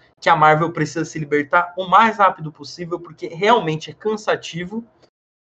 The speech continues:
e tá saturando, é um fato, não tem como fugir disso. Não tem como fugir disso. Então, enfim, nessa questão das participações especiais e tudo mais, é isso.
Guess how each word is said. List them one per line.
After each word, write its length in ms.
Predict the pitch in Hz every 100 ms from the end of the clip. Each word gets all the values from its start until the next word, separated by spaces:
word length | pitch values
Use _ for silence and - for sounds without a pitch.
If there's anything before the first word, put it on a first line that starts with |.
| _ _ -
e 100 | 165
tá 240 | - 220
saturando, 640 | 269 269 269 247 185 170 120
é 60 |
um 100 | 147
fato, 480 | 175 226 220 - 123
não 200 | 131 196
tem 280 | 196 226 240
como 260 | 190 131
fugir 320 | 120 123 113 107
disso. 240 | - - _ _ _
Não 200 | - 175
tem 160 | 185 165
como 200 | 131 117
fugir 260 | 113 117 -
disso. 100 | _ _ _ _ _ _ _ _ _ _ _ _ 120
Então, 720 | 127 127 143 143 151 156 156
enfim, 400 | 151 170 - 113
nessa 300 | 127 156 175
questão 360 | 170 - 160
das 180 | 147 135
participações 580 | - 127 127 127 135 131
especiais 680 | - 127 - 123 135 123 117
e 60 |
tudo 220 | 113 120 120
mais, 600 | 143 160 147 127 120 _ -
é 160 | - 175
isso. 440 | 117 - - -